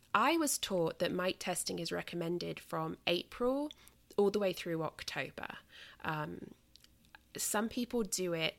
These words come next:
monthly as soon as the colony starts to build up again in the spring. I don't think there's any problem with that personally. I mean, I don't know. I haven't done it myself. I started testing in April. Oh, I'm sorry,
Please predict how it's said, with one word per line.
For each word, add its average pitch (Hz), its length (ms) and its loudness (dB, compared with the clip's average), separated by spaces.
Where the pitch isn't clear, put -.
monthly 233 880 0
as 180 120 2
soon 190 280 2
as 175 140 -2
the 175 80 -4
colony 170 420 0
starts - 320 -2
to - 80 -4
build 160 220 -2
up 156 160 -4
again 165 180 -2
in 160 80 0
the 165 80 0
spring. 165 480 -2
I 196 120 6
don't 190 420 4
think 180 160 0
there's 170 160 0
any 160 160 -2
problem 165 400 -2
with 196 200 -4
that 214 280 2
personally. 208 600 0
I 190 40 0
mean, 190 160 0
I 175 80 0
don't 165 200 -2
know. 165 220 0
I 214 40 0
haven't 165 260 -2
done 165 120 -2
it - 60 -4
myself. 170 560 -2
I 185 160 2
started 190 340 0
testing 165 520 -4
in 156 160 -2
April. 262 520 -2
Oh, 185 200 6
I'm 180 100 0
sorry, 170 320 4